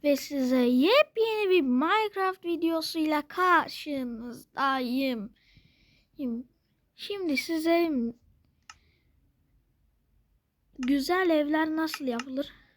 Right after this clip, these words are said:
detaylı anlatımını sergileyeceğim. Şimdi ne yapalım ilk başta? Arkadaşlar ilk önce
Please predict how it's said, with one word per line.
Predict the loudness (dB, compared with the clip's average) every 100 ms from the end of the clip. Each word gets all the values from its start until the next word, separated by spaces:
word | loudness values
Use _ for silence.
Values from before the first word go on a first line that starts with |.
| _ _ -12
detaylı | -8 -2 -2 0 -2 0 0
anlatımını | 0 -2 -6 -6 -6 -4 -2 -2 -4 -6 _ _ _ _
sergileyeceğim. | -6 -4 -4 -6 -6 -6 -4 -4 -4 -8 _ _ _ _ _ _ _ _ _ _ _ _ _ _ _ _ _ _ _
Şimdi | -16 -10 -6 -4 -4
ne | -2
yapalım | -2 -4 -6 -4
ilk | -2 -4 -6
başta? | -12 -12 -12 -10 -8 -8 -8 -14 _ _ _ _ _ _ _ _ _ _ _ -20 -20 _ _ _ _ _ _ _ _ _ -2 -2
Arkadaşlar | -2 -10 -8 -10 -10 -12 -14 -14 -20 _ -20 -20 -20 -20 -20 _ _ _ _ _ _ _ _ -20 -20 -20 -6
ilk | -6 -4
önce | -6 -6 -8 -10